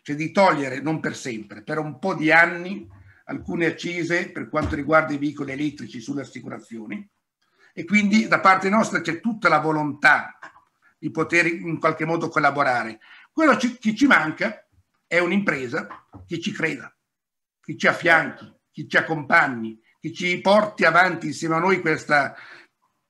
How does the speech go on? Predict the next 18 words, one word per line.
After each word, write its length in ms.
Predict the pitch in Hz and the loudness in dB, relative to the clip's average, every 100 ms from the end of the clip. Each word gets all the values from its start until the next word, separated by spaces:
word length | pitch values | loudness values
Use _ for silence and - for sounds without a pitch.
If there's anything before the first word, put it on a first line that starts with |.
| - | -4
questo 260 | 180 170 | -2 -2
settore, 800 | 156 165 165 170 135 135 214 - _ _ _ | -2 -2 -2 -2 0 -2 -4 -8 _ _ _
e 120 | 196 | 4
noi 480 | 208 269 294 311 339 | 6 6 6 4 4
che 120 | - | 2
rappresentiamo, 1000 | 170 151 156 147 131 175 143 131 123 - - - _ | 2 2 -2 -4 2 4 4 0 -8 -14 -20 -20 _
anche 240 | - 127 135 | -14 -8 -6
voi 260 | 139 151 | -4 -2
non 140 | 165 151 | -2 -2
ci 100 | 156 | -4
conoscete, 540 | 143 147 - 160 131 | -6 -4 0 0 0
ma 260 | 135 127 135 | -6 -6 -6
rappresentiamo 880 | 143 139 131 131 165 165 139 131 131 - - - - | -4 -4 -8 -6 2 4 4 -2 -10 -20 -20 -20 -6
la 100 | 139 | -2
mobilità 420 | 160 156 156 160 | -2 -2 -2 0
elettrica 420 | 170 170 165 139 | 0 0 -2 -2
in 140 | 151 160 | -2 -2
Italia, 760 | 185 170 156 156 160 170 175 | 2 6 6 4 2 4 2